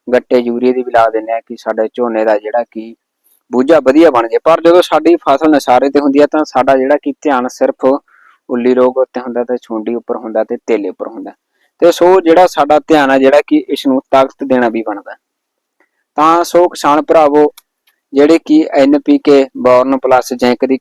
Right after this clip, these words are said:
ਘਾਟ ਦੇ ਕਾਰਨ ਸਾਡਾ ਜਿਹੜਾ ਝੋਨੇ ਦਾ ਝਾੜ ਘਟ ਜਾਂਦਾ ਹੈ, ਤੇ ਤੁਸੀਂ ਇਸ ਨੂੰ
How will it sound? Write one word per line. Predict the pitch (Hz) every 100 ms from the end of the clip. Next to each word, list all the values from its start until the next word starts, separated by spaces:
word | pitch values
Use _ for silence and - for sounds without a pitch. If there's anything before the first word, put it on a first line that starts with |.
| -
ਘਾਟ | 135 117
ਦੇ | 123
ਕਾਰਨ | 120 117 117 123
ਸਾਡਾ | - 117 117 113 120
ਜਿਹੜਾ | 120 123 123
ਝੋਨੇ | 135 123 117
ਦਾ | 113
ਝਾੜ | - 123 113
ਘਟ | - 139 123
ਜਾਂਦਾ | 120 117 127
ਹੈ, | - _ _ _ -
ਤੇ | 165
ਤੁਸੀਂ | - 165 180
ਇਸ | 170 165
ਨੂੰ | 165